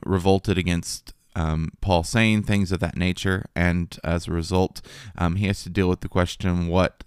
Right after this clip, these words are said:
um, what is the problem then? Why is it that if, um, the Christian story, um,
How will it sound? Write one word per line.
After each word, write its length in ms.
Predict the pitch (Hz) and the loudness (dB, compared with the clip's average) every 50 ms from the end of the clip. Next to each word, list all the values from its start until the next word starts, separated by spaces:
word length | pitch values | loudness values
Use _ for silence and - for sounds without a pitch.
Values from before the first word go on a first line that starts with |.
| _ _ - | _ _ 0
um, 460 | 85 82 80 82 82 82 82 80 - _ _ _ - - _ | 0 2 2 2 2 0 0 -2 -6 _ _ _ -20 -16 _
what 380 | - 90 90 98 107 104 - - | -6 0 2 4 4 2 2 0
is 380 | - 98 95 92 87 - - - - | 0 2 2 0 0 -4 -8 -8 -10
the 80 | - | -8
problem 520 | - - 98 95 95 98 - 101 87 85 82 | -4 0 4 4 4 4 4 2 2 2 2
then? 320 | 85 85 82 85 85 80 - - - - - | 2 2 2 0 0 -4 -6 -12 -20 -10 -2
Why 280 | - 92 92 98 107 110 | 2 4 6 6 6 6
is 140 | 110 107 - | 4 2 2
it 200 | 98 90 _ - | -2 -2 _ 0
that 300 | 85 87 80 - - - _ _ | 0 0 0 -2 -6 -12 _ _
if, 460 | - 92 90 90 87 - - - - - - | -2 0 0 0 -2 -4 -12 -20 -12 -6 -4
um, 240 | 85 85 85 85 82 | -2 0 0 0 -2
the 80 | 85 | -4
Christian 460 | - - 107 101 - - - 90 87 | -4 -6 -8 -8 -6 -4 -2 -2 -2
story, 600 | 85 - - - 98 95 95 92 85 82 82 82 - - - - - - - - | -2 -4 -4 0 2 4 4 4 4 2 0 -2 -6 -10 -16 -18 -18 -18 -12 -6
um, 340 | - 85 85 82 82 82 82 | -2 0 2 2 2 0 -2